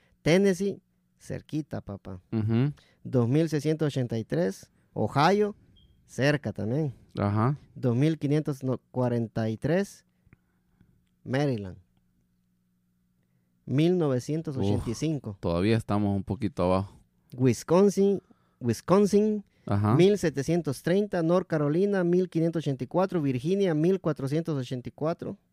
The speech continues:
Speaker 1: Arizona, mil cuatrocientos trece. Sur Carolina, mil doscientos noventa y tres. Nevada, y así sucesivamente aquí.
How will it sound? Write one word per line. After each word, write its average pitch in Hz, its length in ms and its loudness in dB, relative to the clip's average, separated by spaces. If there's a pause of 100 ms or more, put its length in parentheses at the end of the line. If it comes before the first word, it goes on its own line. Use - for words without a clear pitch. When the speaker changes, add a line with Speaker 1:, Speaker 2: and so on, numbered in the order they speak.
(540)
Speaker 1:
Arizona, 156 640 0
mil 165 240 0
cuatrocientos 147 720 -4
trece. 185 440 -4
Sur - 460 -6
Carolina, 156 580 0
mil 165 280 2
doscientos 156 340 -2
noventa 135 260 -2
y 123 40 -8
tres. 185 280 -2
Nevada, 151 380 -2
y 165 80 0
así 175 240 0
sucesivamente 175 680 -4
aquí. 320 340 -10